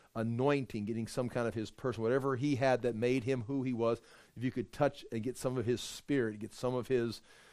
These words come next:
you know, whatever it was. And so there's that idea. But we gotta be careful here because it's not going to be a-, any kind of a, a,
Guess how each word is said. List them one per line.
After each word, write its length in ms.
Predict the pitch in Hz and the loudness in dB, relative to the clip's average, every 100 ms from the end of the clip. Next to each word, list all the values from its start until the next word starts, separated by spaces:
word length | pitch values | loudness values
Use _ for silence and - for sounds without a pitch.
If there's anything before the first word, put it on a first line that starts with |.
| - _ 285 | -20 _ -6
you 140 | 110 | -4
know, 280 | 98 101 95 - - | -2 -4 -4 -12 -2
whatever 480 | 113 120 131 135 131 | 4 6 8 6 4
it 80 | |
was. 400 | 123 123 104 101 - - - - | 4 4 4 0 -8 -20 -6 0
And 120 | 143 | 2
so 120 | 160 | 4
there's 260 | 156 180 135 | 6 6 6
that 200 | 165 165 | 8 8
idea. 460 | 131 110 117 117 - _ - | 8 6 4 4 0 _ 0
But 100 | 160 | 2
we 100 | 160 | 8
gotta 220 | 190 190 | 8 8
be 120 | 165 | 6
careful 520 | - 170 180 - 131 | 0 2 2 4 4
here 200 | 120 120 | 6 4
because 580 | 120 120 - 147 147 - - _ _ _ _ _ _ _ _ _ _ _ _ _ - - - - | 2 -2 6 8 8 4 -10 _ _ _ _ _ _ _ _ _ _ _ _ _ -20 -20 -20 0
it's 260 | 147 139 160 | 2 4 8
not 240 | 185 185 | 8 8
going 220 | 165 165 151 | 4 2 2
to 100 | 151 | 2
be 500 | 147 151 139 131 - _ _ - | 6 6 6 4 -2 _ _ -2
a-, 400 | 143 - 147 147 | -2 -2 0 2
any 120 | 160 | 2
kind 260 | - 156 143 | 2 6 8
of 120 | 127 | 8
a, 320 | 127 117 101 - _ _ - | 6 4 2 -4 _ _ 0
a, 300 | 123 113 | 2 2